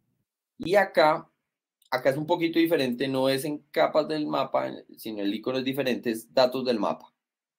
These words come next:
En datos del mapa seleccionamos notas de OpenStreetMap. Dime cuando, cuando ya me estés siguiendo.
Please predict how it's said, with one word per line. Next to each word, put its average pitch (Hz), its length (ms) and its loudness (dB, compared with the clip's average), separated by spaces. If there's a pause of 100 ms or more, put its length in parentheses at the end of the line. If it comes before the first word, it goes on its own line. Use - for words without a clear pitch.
(320)
En 101 120 -4
datos 104 340 4
del 143 140 -2
mapa 131 480 -2 (760)
seleccionamos 117 720 -4 (140)
notas 131 480 2
de 117 60 2
OpenStreetMap. 95 720 -4 (3500)
Dime 101 280 -4
cuando, 98 760 0 (760)
cuando - 220 -10
ya 85 140 -8
me 82 60 -10
estés 95 240 -10
siguiendo. 120 500 -4